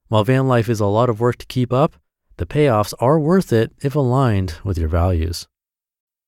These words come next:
How to know if downsizing is for you. Less home to take care of, more time to spend as you please. I believe this is the greatest motivation towards downsizing your life. After years of experience downsizing my life, I suggest the following simple steps.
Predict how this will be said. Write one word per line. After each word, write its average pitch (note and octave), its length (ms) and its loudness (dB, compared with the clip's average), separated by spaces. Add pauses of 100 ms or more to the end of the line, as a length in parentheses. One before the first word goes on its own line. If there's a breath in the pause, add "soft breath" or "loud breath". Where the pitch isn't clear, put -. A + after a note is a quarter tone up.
(160)
How G2 140 0
to F#2+ 160 -2
know G#2 420 2
if E2+ 160 -6
downsizing F2 680 0
is E2 100 -4
for E2 140 -6
you. F2 300 -2 (960)
Less B2 140 0
home C3+ 160 0
to C3 80 0
take C3 200 0
care C3 260 2
of, B2+ 260 0
more A#2+ 300 -4
time C3 180 -2
to A#2 60 -4
spend B2+ 360 -4
as G2+ 120 -4
you F#2 100 -4
please. B2+ 500 0 (540)
I A#2+ 60 -6
believe C#3+ 200 2
this C3 160 -4
is A#2+ 80 -2
the G#2+ 80 -6
greatest A2 440 0
motivation G2+ 580 0
towards F#2 300 -4
downsizing F2 580 -2
your D#2 140 -4
life. D#2+ 400 -4 (520)
After A2 200 -6
years A2+ 300 2
of A2 80 -2
experience A#2 580 -2
downsizing G#2+ 520 0
my G2 200 0
life, A#2+ 480 0
I F#2+ 80 -4
suggest G#2 400 -4
the F2+ 80 -6
following C#3 600 -2
simple G#2+ 400 -4
steps. - 540 -6